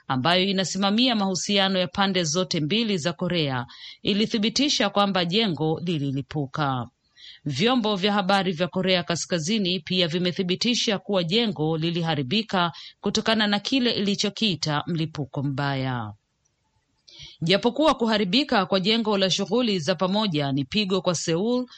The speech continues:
hatua hiyo ilikuwa kielelezo muhimu kwa kuwa ofisi haikuwa inafanya shughuli zozote kwa miezi kadhaa.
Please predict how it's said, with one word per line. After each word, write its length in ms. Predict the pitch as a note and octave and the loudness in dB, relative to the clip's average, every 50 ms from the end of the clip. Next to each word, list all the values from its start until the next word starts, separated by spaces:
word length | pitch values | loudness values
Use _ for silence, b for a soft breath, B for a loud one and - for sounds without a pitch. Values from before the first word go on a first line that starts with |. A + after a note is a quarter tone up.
| B B B B B B | B B B B B B
hatua 340 | - A#2+ - - G3+ G#3 G3+ | -6 -4 0 2 2 2 4
hiyo 260 | G3+ A3+ A#3+ A#3+ A3+ | 4 4 4 2 2
ilikuwa 500 | - A3+ G#3 G#3 G#3+ - - G#3+ A3 G#3+ | 0 0 0 0 -2 -2 -2 0 0 0
kielelezo 640 | - - A3 G#3+ G#3 G3+ G3+ G#3 G#3+ G#3 E3 G#3 | 0 0 0 2 2 2 2 2 2 2 0 0
muhimu 640 | G3 G3+ G3+ F#2 F#2 - G#3 E3 D3 C3+ C3 C3 B2+ | 0 0 0 0 0 0 0 0 0 0 0 -2 -4
kwa 180 | - - C#3+ C3 | -4 -6 -6 -6
kuwa 220 | - - F#3 F3+ | -2 0 0 0
ofisi 680 | - - E3+ D3+ - - C#4 C#4 C#4 - - C#3+ C3+ C3+ | 0 0 -4 -2 0 0 0 0 0 -2 -2 -2 -2 0
haikuwa 440 | C3+ C3+ C3+ C3 - - F3+ E3+ E3+ | -2 -2 -4 -4 -4 -2 0 0 0
inafanya 440 | E3 E3 D#3 - F#3+ F#3 F3 F3 | 0 0 0 0 0 2 2 0
shughuli 380 | E3+ - F#3 D#3 F3 F3+ F3+ E3 | 0 0 -2 -2 -2 -2 0 -2
zozote 640 | D3 - D#3+ C#3+ C3 E3 A3 A3+ A3 - G#3 F#3 F3+ B B B B B | -2 0 0 0 0 0 0 0 0 0 0 0 0 B B B B B
kwa 140 | - - G#3+ | -4 -2 0
miezi 400 | G#3 G#3+ G#3+ G#3 G3 E3 B2+ D#3 | 2 2 2 2 2 0 -2 -4
kadhaa. 560 | C#3+ D#3+ D#3 B2+ C#3 D#3 C#3 C3+ C3 A#2+ G2+ | -2 -2 -4 -2 0 0 0 0 0 -2 -6